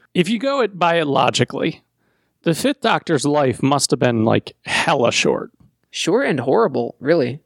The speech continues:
Speaker 1: 'Cause there's no gap anywhere. There's no gap between any of his companions, which means that there's not really room for him to be off there. I mean, Big Finish has kind of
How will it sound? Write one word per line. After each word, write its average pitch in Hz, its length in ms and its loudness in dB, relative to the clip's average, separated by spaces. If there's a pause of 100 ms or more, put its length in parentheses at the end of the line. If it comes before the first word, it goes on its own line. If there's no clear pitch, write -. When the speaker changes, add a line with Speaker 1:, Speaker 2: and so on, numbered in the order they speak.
(120)
Speaker 1:
'Cause 170 220 -2
there's 170 180 -4
no 190 260 -2
gap 147 560 0 (360)
anywhere. 131 500 0
There's 135 180 -2
no 139 280 -2 (100)
gap 143 300 -2
between 131 320 0
any 123 180 2
of 113 60 2
his 110 100 2
companions, 127 680 0
which 117 200 -2
means 127 240 0
that 117 160 -2
there's 113 320 -2 (520)
not 185 320 0
really 165 400 0
room 135 360 0
for 131 140 0
him 123 200 0
to 123 100 -2
be 123 240 -2
off 123 240 -2
there. 127 160 0
I 127 100 0
mean, 131 220 -2
Big 143 240 -4
Finish 139 260 -2
has 120 100 0
kind 131 280 0
of 117 180 -4